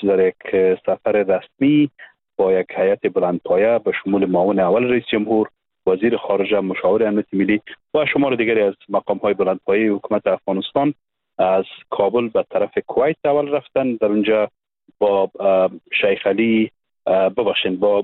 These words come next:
با امیر، آه، تازه کویت و همچنان صدر اعظم کویت ملاقات داشتن و پس از او، آه، آمدن به دوحه و در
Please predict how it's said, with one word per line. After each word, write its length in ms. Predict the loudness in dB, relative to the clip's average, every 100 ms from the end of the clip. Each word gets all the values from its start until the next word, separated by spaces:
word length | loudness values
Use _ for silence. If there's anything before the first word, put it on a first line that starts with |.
| 0
با 400 | 0 2 0 0
امیر، 380 | 0 0 2 2 2 2 0 0
آه، 420 | 0 2 2 0 -2
تازه 600 | -2 0 0 0 0 -2 -4
کویت 360 | -4 -2 -2 -4 -18 _ _ _
و 60 | -2
همچنان 360 | -2 -2 -2 0
صدر 160 | 0 0
اعظم 280 | 0 0 -2
کویت 320 | -2 -4 -4 -2
ملاقات 380 | -2 -2 -4 -4
داشتن 320 | -4 -2 -4 -4 -16 _ _
و 60 | -2
پس 180 | 0 -2
از 140 | 0 0
او، 280 | -2 0
آه، 280 | 0 2 0 -2 -2
آمدن 420 | 0 0 -2 0
به 140 | -2 -2
دوحه 580 | 2 2 2 0 0 -4 _ _ _ -2
و 120 | -2 0
در 200 | -2